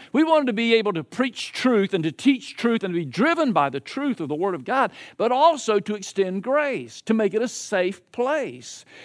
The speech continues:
To do that, we also knew that we needed it to be a church that welcomes misfits. <laughs> For the longest time, we just called ourselves misfits. And for the longest time, in reality, we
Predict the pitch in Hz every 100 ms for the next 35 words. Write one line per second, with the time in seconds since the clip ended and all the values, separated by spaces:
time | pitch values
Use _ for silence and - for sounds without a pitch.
0 | - 208 202 311 302 180 196 220 240 285
1 | 247 202 196 220 196 208 226 220 175 180
2 | 202 180 - 226 196 - - 208 220 196
3 | 226 220 254 - 262 277 - 165 - -
4 | - _ - 339 - - - 233 226 285
5 | 311 240 233 226 262 311 - - 254 269
6 | 202 175 170 143 127 156 127 - 139 -
7 | - - - 226 208 208 202 277 320 -
8 | 254 254 240 170 180 226 302 226 196 240